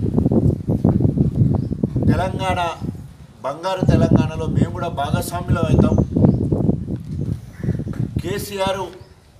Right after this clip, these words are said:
ప్రవేట-, ప్రవేశపెట్టిన సంక్షేమ అభివృద్ధి కార్యక్రమాలు మా ప్రాంతానికి తెచ్చుకుంటామని చెప్పి పోటీపడి వివిధ పార్టీలలో గెలిచిన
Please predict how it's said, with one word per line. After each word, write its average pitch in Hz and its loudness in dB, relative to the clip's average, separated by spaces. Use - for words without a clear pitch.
ప్రవేట-, 185 -6
ప్రవేశపెట్టిన 180 -8
సంక్షేమ 180 -8
అభివృద్ధి 165 -12
కార్యక్రమాలు 160 -4
మా 143 0
ప్రాంతానికి 170 -2
తెచ్చుకుంటామని 165 -10
చెప్పి 160 -12
పోటీపడి 175 -4
వివిధ 160 -8
పార్టీలలో 160 -4
గెలిచిన 151 -10